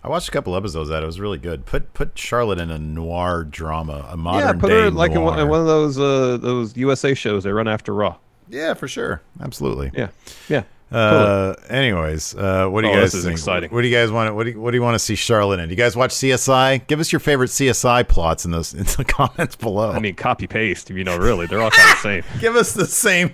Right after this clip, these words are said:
Speaker 1: Give us your favorite C S I plot. <laughs>
Speaker 2: Plot, exactly. This next, this next story excites me.
Speaker 1: Mm,
Speaker 2: Uh,
Speaker 1: yeah.
Speaker 2: excites me a lot.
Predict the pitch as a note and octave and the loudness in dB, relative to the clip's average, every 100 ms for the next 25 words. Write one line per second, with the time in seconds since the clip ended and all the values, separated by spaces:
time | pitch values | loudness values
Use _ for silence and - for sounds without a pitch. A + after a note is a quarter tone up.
0 | - F3 - G3+ G3 F3+ E3 C#3 D#3 D3+ | -6 -12 0 4 4 4 4 2 4 4
1 | C#3+ B2 C#3 C3 A#2 B2 G#2+ G2+ - - | 4 0 2 2 4 4 4 2 0 4
2 | C3+ A#2+ A2+ - - - - C3+ A2 - | 6 6 4 2 -6 -12 -2 2 2 -2
3 | - - G#2+ F#2+ F#2 F#2+ F#2 - E2 - | -10 -6 -6 -4 -2 -2 -2 -6 -12 -12
4 | - - - - - - - - D#3 F3+ | -20 -20 -18 -16 -18 -20 -20 -2 0 2
5 | F3+ D#3+ D3 C#3 D3 D3+ D3+ - C3+ B2 | 2 0 -4 -2 0 2 0 2 2 2
6 | G#2 - G2+ - E2 - _ _ _ - | 0 -2 -2 -4 -14 -18 _ _ _ -20
7 | - - - - - D#2 C3+ D#3 E2 G2+ | -20 -20 -20 -20 -14 -8 -6 -4 -4 0
8 | G2 F#2+ F#2 - - - C3 A2 A2 G2 | 4 4 2 -2 -8 -2 -2 -2 0 0
9 | F#2+ E2+ | 0 -2